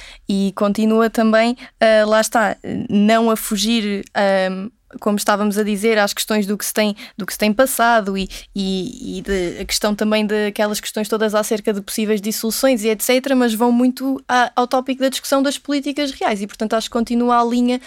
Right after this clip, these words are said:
também de comunicação e de política que o P C P já tinha com, com o Jerónimo e vejo também,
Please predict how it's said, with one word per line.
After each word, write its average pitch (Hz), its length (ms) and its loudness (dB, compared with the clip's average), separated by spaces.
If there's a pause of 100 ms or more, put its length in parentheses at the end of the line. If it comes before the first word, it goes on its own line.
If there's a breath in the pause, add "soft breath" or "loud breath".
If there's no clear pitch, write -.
(120)
também 240 300 2
de 226 80 -4
comunicação 247 640 0
e - 20 0
de 226 80 -6
política 254 500 -4
que 262 80 -8
o 262 60 -2
P 254 100 -2
C 254 140 -4
P 247 140 -2
já 240 120 0
tinha 247 240 0
com, 247 320 0
com 247 120 -4
o 240 80 0
Jerónimo 226 420 0
e 208 80 0
vejo 208 220 -2
também, 220 280 2